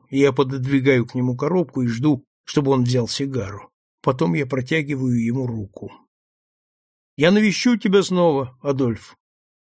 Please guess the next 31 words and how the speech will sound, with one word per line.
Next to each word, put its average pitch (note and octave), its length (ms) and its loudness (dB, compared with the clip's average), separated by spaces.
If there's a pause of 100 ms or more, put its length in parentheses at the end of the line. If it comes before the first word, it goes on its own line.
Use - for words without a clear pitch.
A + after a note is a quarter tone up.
(580)
Он D3+ 160 0
провожает C3 640 0
меня B2 160 -2
до A2+ 140 -6
калитки. - 520 -12 (1000)
Через C3+ 260 2
некоторое E3 480 2
время D#3+ 340 0
я D3+ 140 0
оборачиваюсь D#3 800 0
и - 20 -4
машу C3 360 -4
ему. G#2+ 400 -8 (960)
Он D#3 100 2
все F#3 220 2
еще F3 260 2
стоит D#3+ 460 0
у C#3+ 100 6
ограды, C#3+ 560 2
и C3 60 0
за B2+ 160 0
ним E3 300 0 (180)
сумрак E3+ 560 0
вечера, C#3+ 600 0
как B2 280 -6
тогда, C#3+ 340 0
когда C#3 320 -2
он B2+ 220 2
вылез C3 400 -2
из B2 120 -4
вагона C#3+ 560 -2